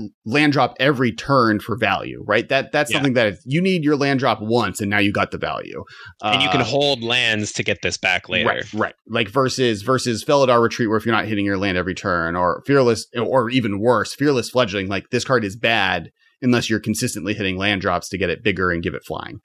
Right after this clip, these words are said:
Speaker 1: Um,
Speaker 2: Yeah.
Speaker 1: yeah, no, but, but I, I think this is one of my favorite cards from the set so far. Uh, I do think that the, we mentioned it earlier, but the red, the red land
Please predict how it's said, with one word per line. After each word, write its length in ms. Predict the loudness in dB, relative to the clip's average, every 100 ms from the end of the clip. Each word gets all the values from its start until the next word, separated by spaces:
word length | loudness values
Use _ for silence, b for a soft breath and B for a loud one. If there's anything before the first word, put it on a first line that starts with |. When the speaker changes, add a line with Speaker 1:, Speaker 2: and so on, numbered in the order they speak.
| B B B _
Speaker 1:
Um, 300 | -2 -2 0
Speaker 2:
Yeah. 200 | -2 -4 -8 -14 _ b b b b _ -6
Speaker 1:
yeah, 220 | -2 -2
no, 300 | 0 0 0
but, 240 | 0 -2 -2
but 240 | 0 0 -2 _ _
I, 140 | -2 2
I 80 | 0
think 180 | 0 0
this 140 | 0
is 100 | 2
one 140 | 2
of 60 | 2
my 100 | 2
favorite 280 | 2 0 0
cards 260 | 0 0
from 160 | -2 -6
the 100 | -4
set 280 | 0 0 0 -4
so 180 | -2 0
far. 380 | -2 -4 -8 -6
Uh, 200 | -2 0 0
I 80 |
do 240 | 0 0 0
think 300 | 0 -2 0
that 260 | -4 -2
the, 480 | -2 0 2 4 2 0 B B
we 120 | 0
mentioned 260 | 2 2 2
it 60 |
earlier, 420 | 4 4 4 2 0
but 160 | 0
the 100 | -2
red, 520 | 0 2 4 4 2 -4 -4
the 140 | 0
red 300 | 2 0 0
land 380 | 2 2 2